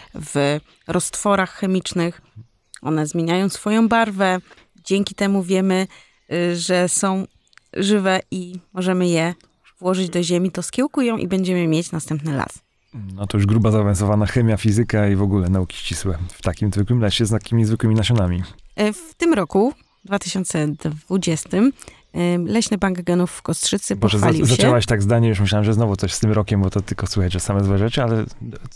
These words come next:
Speaker 2: jakaś dobra wiadomość w
Speaker 1: Akurat
Speaker 2: końcu.
Speaker 1: to jest dobra wiadomość,
Speaker 2: Opowiadaj.
Speaker 1: bo <laughs> Leśny Bank Genów w Kostrzycy pochwalił się, że zebrali tysiąc sześćset kilogramów nasion. I to było we wrześniu.
Speaker 2: Mhm.
Speaker 1: Także super.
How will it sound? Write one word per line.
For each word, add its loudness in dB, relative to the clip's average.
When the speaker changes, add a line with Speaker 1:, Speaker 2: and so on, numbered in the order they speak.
Speaker 2:
jakaś 2
dobra 4
wiadomość 4
w -4
Speaker 1:
Akurat 4
Speaker 2:
końcu. 2
Speaker 1:
to 2
jest 0
dobra 2
wiadomość, 2
Speaker 2:
Opowiadaj. 4
Speaker 1:
bo -2
<laughs> 4
Leśny 2
Bank 0
Genów 2
w -18
Kostrzycy -2
pochwalił 0
się, 0
że 0
zebrali 0
tysiąc 0
sześćset -2
kilogramów 0
nasion. -2
I -12
to 0
było -4
we -6
wrześniu. -8
Speaker 2:
Mhm. 0
Speaker 1:
Także -2
super. -6